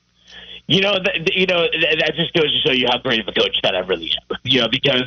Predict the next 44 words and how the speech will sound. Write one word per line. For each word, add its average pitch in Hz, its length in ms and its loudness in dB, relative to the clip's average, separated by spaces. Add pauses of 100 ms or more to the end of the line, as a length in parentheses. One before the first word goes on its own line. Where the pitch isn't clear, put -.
(160)
I 156 140 0
never 151 200 -2
went 120 240 0
oh 101 120 2
and 90 100 -4
five. - 360 -4 (160)
You 139 160 0
know, 135 120 2
and, 131 120 0 (440)
and, 131 140 0
and 131 120 -2
the 139 60 0
proof's 160 300 0
in 135 60 -6
the 113 80 -2
pudding. 143 340 0
<laughs> 160 100 0 (160)
You 175 60 2
know, 160 100 2
I 143 200 0
love, 135 280 2
I 131 120 2
love 123 260 0
great, 117 180 0 (300)
you 131 140 2
know, 101 140 0
great 98 180 -2
pudding. 98 200 -2 (160)
You 104 140 -2
know, 92 100 -8
pudding 92 240 -2
is - 140 -16
great. 87 140 0 (180)
You 92 60 2
know, 95 60 0
you 101 200 0
can 101 100 0
have 98 100 -2 (300)
vanilla, 120 540 2 (100)
you 117 100 -4
can 120 100 0
have 110 160 -2
chocolate, 117 580 -2 (300)
uh, 117 120 2